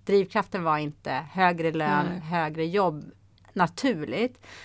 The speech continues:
Speaker 1: Sen så blev det så att jag träffade min man, Johan, på en bandymatch på Zinkensdamm. Då var det faktiskt jag och gubbarna på S L som var ute på match.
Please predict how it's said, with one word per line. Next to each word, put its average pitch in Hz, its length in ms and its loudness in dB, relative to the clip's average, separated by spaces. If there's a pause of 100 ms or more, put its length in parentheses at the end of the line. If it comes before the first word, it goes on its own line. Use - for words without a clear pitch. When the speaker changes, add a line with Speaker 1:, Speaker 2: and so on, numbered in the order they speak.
(140)
Speaker 1:
Sen 240 240 4
så 277 120 0
blev 262 260 2
det 220 100 0
så - 120 -6
att 156 180 -4
jag 160 100 -6
träffade 160 380 -4
min 147 260 -4
man, 202 320 -2 (340)
Johan, 175 600 0 (840)
på 160 300 2 (180)
en 165 460 0 (320)
bandymatch 170 760 0
på 180 120 -10
Zinkensdamm. 160 720 -2
Då 180 100 0
var 185 340 6
det 175 80 0
faktiskt 160 300 -4
jag 151 200 0 (240)
och 170 260 -4
gubbarna 156 400 0
på - 180 -8
S - 260 -10
L 160 140 -8
som 165 240 -6
var 147 260 -4 (380)
ute 165 280 -6
på 160 120 -8
match. - 460 -10